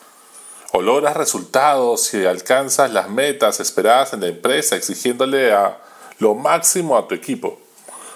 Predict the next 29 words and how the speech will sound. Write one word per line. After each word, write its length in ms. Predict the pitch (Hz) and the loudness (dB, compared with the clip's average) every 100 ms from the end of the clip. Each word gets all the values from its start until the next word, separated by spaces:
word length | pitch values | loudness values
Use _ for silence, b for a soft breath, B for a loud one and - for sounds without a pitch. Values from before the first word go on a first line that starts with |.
| B | B
O 160 | 95 92 | -2 0
tienes 260 | 113 120 | -2 -2
un 140 | 135 120 | -2 -2
balance 480 | 95 107 131 - 143 | 0 0 0 -2 -2
entre 200 | 110 95 | -2 -2
tu 120 | 92 | -2
vida 260 | 98 107 107 | 0 0 2
personal 460 | 101 - 92 98 | 0 0 0 0
y 80 | 101 | 2
laboral 500 | 92 90 90 98 - - B B B B B - | 0 2 2 0 -2 -18 B B B B B -2
y 80 | 107 | 2
estableces 480 | - 107 113 127 | 2 0 -2 -4
una 200 | 131 127 | 0 0
cultura 380 | 131 95 - 113 | 0 -2 -2 2
organizacional 920 | 117 117 107 101 - 92 101 110 117 107 - | 2 2 -2 -4 -4 2 4 2 -6 -14 -2
que 140 | 101 | 0
vela 240 | 101 107 | 2 2
por 100 | 113 | 0
el 140 | 98 92 | -2 -2
bienestar 400 | 90 - 101 95 | -4 0 0 0
de 80 | 95 | -2
las, 100 | - - - | -6 -14 -20
de 240 | 160 131 | -4 -4
tus 240 | - 123 - | -2 -4 -2
colaboradores 880 | 92 87 87 85 98 107 98 - 101 | -2 0 0 0 0 0 -4 -6 -6
y 60 | |
la 80 | 90 | -6
tuya 280 | 95 98 87 | -4 -2 0
propia. 360 | - - - | -2 -2 -8